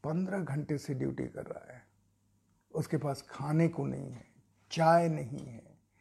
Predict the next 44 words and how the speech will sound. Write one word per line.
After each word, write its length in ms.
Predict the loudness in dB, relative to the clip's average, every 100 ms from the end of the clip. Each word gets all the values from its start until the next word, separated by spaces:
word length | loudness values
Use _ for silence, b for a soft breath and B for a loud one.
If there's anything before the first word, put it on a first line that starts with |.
| _ _ -10
ग्लव्स 600 | -8 2 6 6 4 -4
नहीं 220 | -2 -2
है, 260 | -4 -6 -8
सैनिटाइजर 760 | -6 -4 0 4 4 6 4
नहीं 300 | 4 0 -2
है, 120 | -4
मास्क 580 | -4 2 8 8 8 -2
खराब 360 | 0 4 4 0
है। 220 | -12 -18 -20 b b b b b b
तो 80 | 6
जिस 240 | 10 8
देश 260 | 10 8 8
में 220 | 8 10
इतना 260 | 10 8 8
सब 220 | 10 10
हो 160 | 12 12
रहा 220 | 12 12
है, 80 | 12
उस 120 | 8
देश 260 | 6 4 4
की 160 | 2
सरकार 640 | 4 2 6 8 8 4 -12 b b b b 4
पुलिस 280 | 6 8 10
वालों 220 | 10 10
को 180 | 8 8
भी 280 | 8 4 -2 0
<clears throat> 100 | 8
मास्क 460 | 10 12 10 10
मुहैया 300 | 6 8 8
नहीं 140 | 8 6
करा 180 | 8 6
सकती, 320 | 4 -2 0
सैनिटाइजर 520 | 2 2 2 4 4
नहीं 140 | 2
मुहैया 300 | 2 4 2
करा 240 | 4 4 4 2 -8
सकती 320 | -8 -4 -2
है। 160 | -2 -4 -16 b b b b b
उसको 320 | 2 6 8
भी 100 | 10
मुहैया 320 | 10 10 10 8
कराने 400 | 8 6 4 4
के 120 | 4
लिए 480 | 8 10 10 4